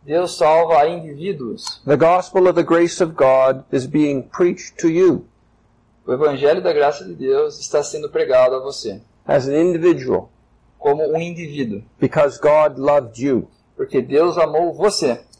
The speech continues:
Speaker 2: And if you were the only sinner that ever sinned, God would have sent his son to save you.
Speaker 1: E se você fosse o único pecador que houvesse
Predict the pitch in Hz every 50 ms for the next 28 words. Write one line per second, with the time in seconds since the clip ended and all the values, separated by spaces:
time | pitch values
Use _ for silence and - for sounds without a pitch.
0 | _ _ _ _ _ 147 165 180 175 180 180 202 226 233 233 226 202 220 185 -
1 | 196 220 233 220 196 170 147 131 - - - 165 151 127 107 101 107 - _ _
2 | _ _ _ - 139 - - 165 170 160 170 160 - - - - 185 165 143 113
3 | 107 107 107 - _ _ _ _ _ _ _ _ _ _ _ _ _ _ _ _
4 | _ _ _ _ _ 160 160 170 180 170 156 160 170 165 160 147 143 - - -
5 | 175 160 - - - - 156 139 - - - - 156 151 139 120 101 - - _
6 | - 135 - - - 143 127 123 117 101 104 113 139 135 98 - - _ _ _
7 | - - - 147 151 156 156 151 - 170 - - 170 165 165 - - 160 143 147
8 | 180 226 262 262 - 139 - 180 170 - 165 143 123 120 117 120 117 - - 98
9 | - 139 120 120 113 120 - -